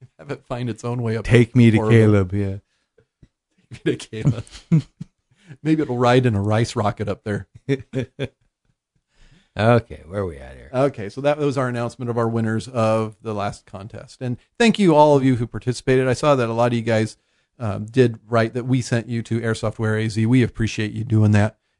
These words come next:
Speaker 1: And if you want to, you can keep doing that, but we don't have a contest running right now. Oh, that's kinda sad. We don't have a contest on this show. I just realized.
Speaker 2: Oh, see, don't tell people that.
Speaker 1: Oh, I
Speaker 2: Now they're
Speaker 1: shouldn't
Speaker 2: gonna,
Speaker 1: say that.
Speaker 2: they're gonna dump,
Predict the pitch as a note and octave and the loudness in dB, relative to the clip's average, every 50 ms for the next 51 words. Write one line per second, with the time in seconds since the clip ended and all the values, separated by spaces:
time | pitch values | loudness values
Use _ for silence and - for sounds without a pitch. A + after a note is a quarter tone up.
0 | _ _ - A#2 A2 A2 A2+ A#2+ A#2+ A#2+ B2 B2+ C3 - - F3+ E3+ D3 E3 G3 | _ _ -14 -12 -10 -8 -8 -6 -6 -4 -6 -6 -6 -6 -6 -4 -2 0 0 -2
1 | G3+ - G#3+ G3 F#3+ - F#3+ F#3 - G#3 A#3+ - - C#3+ B2 A#2 A2 G2+ G#2+ A#2+ | -2 -4 -4 -6 -4 -4 -4 -4 -2 -4 -6 -2 0 0 2 2 0 -2 0 0
2 | B2 C#3 D3 D3+ D3 C#3+ D3 C#3 C3 - - C#3+ C3+ B2+ B2+ G#2+ - - A2+ A2 | 0 0 0 0 0 0 0 0 -2 -4 -4 -4 -2 -2 -2 -4 -2 -2 0 0
3 | G#2+ G#2 G2+ G2 G#2 G#2 - - A#2 A2+ - _ _ _ _ _ _ - C4+ A#3 | 2 2 2 0 -2 -4 -6 -6 -10 -12 -14 _ _ _ _ _ _ -10 -4 -4
4 | C4+ D4 - - _ D3 A2+ G2+ - - A#2 C3 E3+ G3+ G#3 G#3 A3+ A3+ - - | -4 -4 -4 -8 _ -6 -6 -4 -4 -4 -4 -4 -4 -6 -6 -6 -8 -8 -12 -12
5 | - A3 G#3 - D#3 B2+ - - A#2 G#2+ G#2 G2+ - - - A2 G2+ G#2 A2+ B2+ | -10 -8 -6 -6 -6 -8 -6 -8 -8 -6 -6 -8 -8 -8 -8 -8 -8 -8 -10 -10
6 | C#3 D3 - - D#3+ C#3+ A#2 G#2+ G#2 - _ _ _ _ _ E3+ F3 F3 F3 E3 | -10 -12 -10 -10 -8 -8 -8 -10 -14 -16 _ _ _ _ _ 4 4 4 6 4
7 | D3+ C3 D#3 E3+ D#3+ G3+ A3+ A3 - - G3+ G#3 G3 F#3+ - D#3 C#3+ - G2 F2 | 4 4 4 4 4 4 2 2 4 4 4 4 4 2 2 2 2 2 0 -4
8 | D#2+ E2+ E2 F#2 B2 D#3 F3 F#3 F3+ - E3+ F3 F3 F#3 F3+ F3 F3+ F3 E3 - | -6 -6 -4 0 0 2 0 0 0 0 0 2 4 4 4 4 4 4 2 0
9 | B2 A#2+ - _ C3+ C#3+ E3 D#3+ B2+ G2 F2+ - G#2 G#2+ B2 - | -2 -8 -6 _ -2 0 2 2 0 -2 0 -2 -2 -2 -2 -4